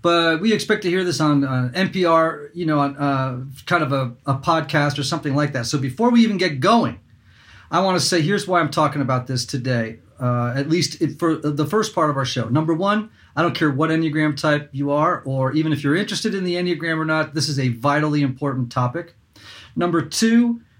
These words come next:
I love what you just said, that, uh, anti-Semitism in, in, in some ways is a barometer of, uh, the sentiment of hatred and discrimination and bigotry, whatever we say, or racism.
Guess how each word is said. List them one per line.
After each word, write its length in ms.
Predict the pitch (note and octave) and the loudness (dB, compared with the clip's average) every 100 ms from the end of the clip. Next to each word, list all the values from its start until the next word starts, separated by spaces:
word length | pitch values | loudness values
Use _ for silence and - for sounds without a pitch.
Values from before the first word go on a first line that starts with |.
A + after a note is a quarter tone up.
| _ - | _ 0
I 60 | |
love 480 | D#3+ D#3 F#3+ G#3 G3+ | 2 4 6 4 4
what 100 | E3 | -2
you 80 | E3+ | -2
just 260 | D3+ C#3+ - | -2 -2 0
said, 360 | C#3+ D#3 - _ | 0 0 -4 _
that, 340 | D3+ C#3+ C#3+ - | 0 0 0 -4
uh, 240 | C3+ C3 D#3+ | -2 0 0
anti-Semitism 1000 | F3 E3 C3 E3+ E3+ E3 E3+ C#3+ D#3 D3+ | -2 -2 -2 -2 -4 -4 -4 -2 -6 -2
in, 240 | D#3+ D3+ | -2 -2
in, 300 | D#3+ D#3 D3+ - | -2 -4 -4 -2
in 160 | D3+ | -2
some 420 | C#3+ - A#3+ C4+ C#3 | 0 0 2 2 2
ways 340 | A#2 B2 - | 0 -4 -2
is 100 | C#3+ | 0
a 80 | D3 | 0
barometer 920 | - C#3+ B2+ D#3+ F#3 D3+ A#2+ D3+ - _ _ _ _ _ _ _ | 0 0 2 2 2 0 -2 -4 -8 _ _ _ _ _ _ _
of, 680 | D3+ D3+ D3+ D3 C3 B2 - - - | 4 6 4 4 0 -6 -14 -20 -6
uh, 480 | C3+ B2+ B2 A#2+ A#2+ | -2 2 2 0 0
the 360 | B2 C3 C3 B2+ | -2 -2 0 -2
sentiment 920 | - - - A#3+ A#3+ G3+ C#3 A2+ - | 0 2 4 4 4 0 -4 -6 -4
of 140 | C#3 - | -4 0
hatred 360 | E3+ F3 F3 | -2 -2 -2
and 140 | D3+ C#3 | -2 -2
discrimination 800 | C#3 - D3+ C#3 C3+ B2+ C3 B2 | -4 -4 -2 0 -2 -2 -2 -2
and 120 | A2+ | -2
bigotry, 520 | C#3+ C#3 C3 C#3 C3+ | -2 -4 -6 -6 -6
whatever 480 | A#2+ A2+ C#3 D3 D3 | -6 -4 -2 0 0
we 80 | C#3 | -2
say, 200 | C3 C3 | -2 -4
or 200 | D3 D#3+ | 0 0
racism. 580 | B2+ D3+ D#3 F3+ D3+ | 2 2 2 0 -2